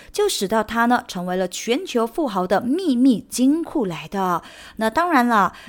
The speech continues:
呃，也是成为了不法分子啊，呃，藏金的一个地方，也都更是呢中国红色权贵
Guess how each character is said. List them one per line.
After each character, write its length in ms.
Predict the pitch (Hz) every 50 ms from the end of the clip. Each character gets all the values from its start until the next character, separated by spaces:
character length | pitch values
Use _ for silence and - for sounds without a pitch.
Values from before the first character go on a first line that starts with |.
| - -
呃， 440 | - 190 175 175 170 170 165 160 160 -
也 200 | - 180 175 170
是 240 | 170 - 233 226
成 220 | 208 - - 185 175
为 160 | 175 170 170
了 220 | 180 180 170 165
不 120 | 165 - 302
法 220 | - - - 160
分 260 | - - 311 294 240
子 160 | 202 - - 160
啊， 140 | 165 170 160 - - - -
呃， 200 | - 170 165 151 156
藏 600 | - - - - - 175 160 165 170 202 247 247
金 200 | - - 359 381 427 480 508 508
的 120 | 403 254
一 80 | - 226
个 160 | - - 185
地 180 | 190 - 202 180
方， 440 | 170 - 185 185 202 226 247 247 - - - - - - -
也 200 | 262 285 285 285
都 140 | 349 381
更 260 | 381 - 403 403 392 359
是 160 | - 359 330
呢 200 | 285 277 269 262
中 200 | 262 - 302 311
国 140 | 277 233 214
红 320 | 208 - 185 170 185 240
色 180 | 277 - 339 294
权 540 | - - - - 208 214 254 330 370 381 381
贵 260 | - 370 339 240 -